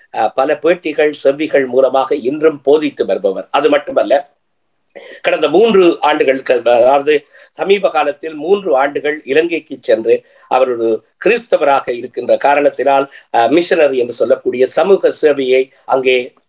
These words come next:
இந்தியா, தம-, மன்னிக்கவும், த-, எங்களுடைய தாய்நாட்டுக்கு சென்று ஆற்றியிருக்கிறார். இப்படி சமூக சேவைகளிலும் பாடலிலும் ஆடி பாடி மகிழ்வதிலும், உங்கள்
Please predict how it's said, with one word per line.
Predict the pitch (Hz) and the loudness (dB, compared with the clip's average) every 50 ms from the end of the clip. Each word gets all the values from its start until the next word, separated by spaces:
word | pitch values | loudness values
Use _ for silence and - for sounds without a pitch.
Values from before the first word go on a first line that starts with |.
| _ _ - | _ _ -4
இந்தியா, | 143 170 180 165 147 139 123 113 - | -2 0 0 2 2 2 0 0 -2
தம-, | - 139 135 131 120 117 110 - | -2 -2 0 2 0 0 -2 0
மன்னிக்கவும், | 127 139 151 143 139 139 135 139 139 | -2 -2 -2 0 -2 -2 -2 -2 -2
த-, | - 131 117 117 110 | -2 -2 -2 0 0
எங்களுடைய | 113 127 135 135 127 123 127 120 120 117 113 107 _ - - - | 0 0 0 0 0 0 2 2 2 2 0 -2 _ -16 -20 -6
தாய்நாட்டுக்கு | - 156 - 226 208 190 170 156 - 156 127 - 120 107 | -2 0 0 2 2 2 2 0 -4 -8 -12 -12 -12 -4
சென்று | - 131 120 131 131 131 123 127 - - | -2 -2 -2 0 0 0 0 0 -2 -2
ஆற்றியிருக்கிறார். | 127 139 - - 135 117 101 101 - - 107 104 - - _ _ _ _ | -2 -2 -2 -2 -10 -10 -10 -10 -10 -6 -4 -4 -4 -6 _ _ _ _
இப்படி | - 175 196 - 285 294 254 208 | -2 -2 0 0 -2 -2 -2 -4
சமூக | - - 147 156 185 214 226 233 220 214 220 190 | 0 0 0 2 4 2 2 2 0 0 -2 -2
சேவைகளிலும் | - - 165 165 170 170 165 151 151 143 143 147 147 165 170 - _ _ _ _ _ - | -2 0 0 0 2 2 -2 0 0 0 0 2 2 2 0 -2 _ _ _ _ _ -2
பாடலிலும் | - 151 180 208 214 196 170 165 160 156 170 180 185 185 185 - | 0 0 2 2 0 -2 -4 -4 -4 -2 -2 -2 -2 -6 -8 -8
ஆடி | - 131 147 156 156 151 143 _ | -4 -2 -2 -2 -2 -4 -10 _
பாடி | - 165 180 185 180 | -2 0 0 0 -2
மகிழ்வதிலும், | 151 139 131 131 151 143 139 135 135 135 139 135 - _ _ _ _ _ _ _ - - | -2 -4 -4 -4 -4 -2 -2 0 2 2 2 0 0 _ _ _ _ _ _ _ -6 -2
உங்கள் | 156 165 160 151 151 | 0 2 4 4 4